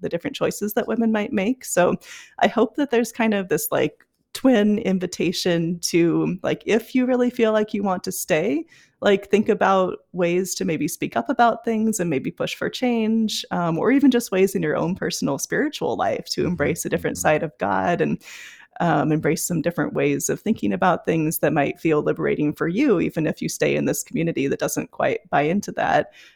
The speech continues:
Speaker 1: Um, so I hope there's kind of that alongside, like, if you need to leave, leave, right?
Speaker 2: Yeah,
Speaker 1: Like, if a
Speaker 2: right.
Speaker 1: faith community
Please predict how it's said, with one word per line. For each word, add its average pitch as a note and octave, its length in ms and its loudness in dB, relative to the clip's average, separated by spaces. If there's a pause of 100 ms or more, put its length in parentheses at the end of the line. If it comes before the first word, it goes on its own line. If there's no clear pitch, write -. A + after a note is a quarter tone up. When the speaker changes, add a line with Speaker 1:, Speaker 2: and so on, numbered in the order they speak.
(140)
Speaker 1:
Um, D#3+ 180 4
so G3+ 100 2
I A3 40 4
hope A3 120 2
there's F3+ 180 0
kind D#3+ 160 -2
of D3+ 160 -4
that G#3+ 420 4
alongside, E3 840 2
like, - 280 0
if - 120 -4
you E4 100 8
need E4 160 4
to B3+ 120 4
leave, A3 340 4
leave, A3+ 460 4
right? F#3+ 280 6
Speaker 2:
Yeah, - 40 -2
Speaker 1:
Like, F3+ 160 2
if F3 160 -4
a F#3 40 -6
Speaker 2:
right. - 100 -12
Speaker 1:
faith G3 160 -2
community D#3+ 560 0